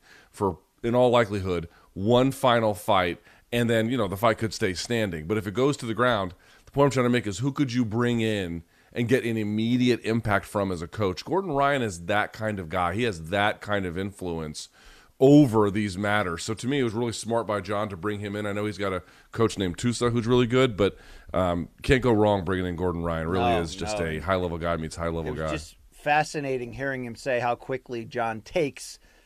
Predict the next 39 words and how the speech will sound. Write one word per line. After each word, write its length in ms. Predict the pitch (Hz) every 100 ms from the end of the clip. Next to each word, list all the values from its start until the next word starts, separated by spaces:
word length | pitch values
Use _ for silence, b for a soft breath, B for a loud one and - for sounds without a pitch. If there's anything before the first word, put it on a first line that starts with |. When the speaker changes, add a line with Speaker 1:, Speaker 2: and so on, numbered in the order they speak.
| b -
Speaker 2:
to 120 | 175
new 420 | 160 185 208 196
ideas, 800 | 175 165 135 190 202 196 160 - _
to 100 | -
new 240 | 147 165 180
techniques, 760 | - 165 165 180 208 165 -
and 140 | 147 127
suddenly 420 | 156 139 139 135
they 200 | 131 135
are 240 | 127 107 b b b -
instantly 600 | 214 202 - 185 160 151
a 60 | 139
part 360 | 147 139 131
of 100 | 113
the 140 | 123 131
overall 400 | 120 120 123 117
package. 420 | 131 123 127 120
That's 220 | 185 160
what 200 | 180 - -
<clears throat> 300 | 277 196 b b b
makes 320 | 160 208 -
somebody 360 | - 180 165 151
great 340 | 131 165 131
and 80 | 123
makes 260 | 139 139 -
somebody 380 | 160 143 131 120
the 100 | 120
goat. 320 | 131 123 - b b -
Uh, 240 | 139 139
check 260 | - 240 220
that 160 | 202
interview 340 | 185 175 156 160
out, 200 | 127 104
youtube 280 | 156 160 143
dot 200 | 135 131
com 260 | 139 131
slash 240 | 131 120 131
morning 300 | 135 135 127
combat. 500 | 131 123 127 117